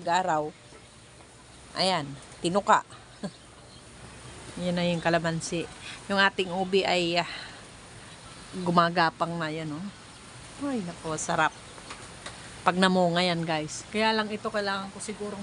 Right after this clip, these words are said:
tupiin yung, ano, yung bakal. Kasi, ayan, oh, umakyat siya doon. Pag namunga yan, hindi ko yan mapapakinabangan. Mapupunta yan sa baba.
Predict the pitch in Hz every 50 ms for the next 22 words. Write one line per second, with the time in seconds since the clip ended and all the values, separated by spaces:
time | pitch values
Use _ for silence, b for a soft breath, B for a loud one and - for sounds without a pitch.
0 | 196 - 196 - - 202 - 190 190 190 196 196 190 190 185 190 190 202 214 208
1 | 196 190 185 185 180 180 180 180 185 - - - - - - - - - - -
2 | - 160 165 175 175 170 165 - - 196 208 202 190 - 202 - - 214 214 214
3 | 220 226 214 208 196 202 202 202 - - - 233 220 - - 214 202 180 196 190
4 | 190 202 214 220 - - - - - - - - 233 226 220 247 247 247 247 247
5 | 240 226 226 220 220 226 226 226 220 220 220 233 220 - 240 226 226 226 220 226
6 | 214 - - 208 - 220 214 208 202 202 202 196 190 185 196 214 226 226 214 208
7 | 196 190 - - - - - - - - - - - - - - - - - -
8 | 202 - 220 196 - 214 214 214 220 196 202 202 - - 208 190 190 180 180 185
9 | 165 -